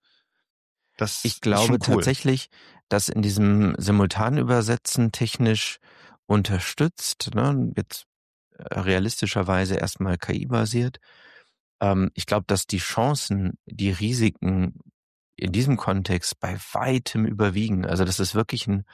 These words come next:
Speaker 2: hoffnungsvolles Thema, ja. Also die Wahrscheinlichkeit, einander zu verstehen, ähm, ist, nimmt dadurch massiv zu. Allein, dass wir uns jetzt schon im Internet jeden Text jeder Website einfach einen Mausklick übersetzen und zack,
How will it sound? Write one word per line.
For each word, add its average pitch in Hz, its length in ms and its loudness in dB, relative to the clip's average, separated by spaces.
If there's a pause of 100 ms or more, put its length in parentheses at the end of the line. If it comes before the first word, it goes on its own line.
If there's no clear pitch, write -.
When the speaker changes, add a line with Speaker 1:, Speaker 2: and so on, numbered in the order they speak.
(280)
Speaker 2:
hoffnungsvolles 95 880 -2
Thema, 90 360 -2
ja. 98 120 0
Also 101 160 -2
die 87 140 0
Wahrscheinlichkeit, 104 720 0 (360)
einander 104 540 2
zu - 180 -4
verstehen, 90 960 0 (1080)
ähm, 90 480 2
ist, - 240 -4 (260)
nimmt 117 400 2
dadurch 101 420 2
massiv 101 720 0
zu. 113 300 0
Allein, 98 300 2
dass 101 200 0
wir - 80 -4
uns 98 160 -2
jetzt 98 220 -2
schon 98 220 0
im 98 180 2
Internet 95 540 2 (380)
jeden 113 320 2
Text - 400 -4
jeder 104 260 2
Website 95 520 0
einfach - 340 -4
einen 110 280 0
Mausklick 104 640 0
übersetzen 101 720 2
und 92 220 -2
zack, - 320 -6